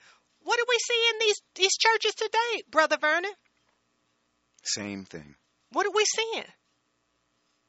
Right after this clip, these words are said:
Speaker 2: Same thing.
Speaker 1: Is
Speaker 2: Mm-hmm.
Speaker 1: anybody standing up to the pastor? Is anybody telling the pastor,
Speaker 2: Hmm.
Speaker 1: "Hey, pastor, that's not biblical"?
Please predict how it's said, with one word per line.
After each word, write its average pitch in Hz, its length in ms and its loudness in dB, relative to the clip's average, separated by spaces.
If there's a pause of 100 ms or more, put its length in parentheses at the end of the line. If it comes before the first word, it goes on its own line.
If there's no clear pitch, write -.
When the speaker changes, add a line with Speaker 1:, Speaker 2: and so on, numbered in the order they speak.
(1300)
Speaker 2:
Same 85 420 -18
thing. 101 300 -18 (220)
Speaker 1:
Is - 160 -8
Speaker 2:
Mm-hmm. - 80 0
Speaker 1:
anybody 339 440 2
standing 370 440 4
up 370 160 8
to 359 160 -2
the 359 80 -4
pastor? 381 520 4 (1160)
Is 233 140 -6
anybody 349 500 2
telling 359 340 2
the 349 80 -4
pastor, 381 480 2 (1000)
Speaker 2:
Hmm. - 80 -18
Speaker 1:
"Hey, 339 180 2
pastor, 320 500 6 (800)
that's 285 280 -2
not 330 240 6
biblical"? 285 560 -2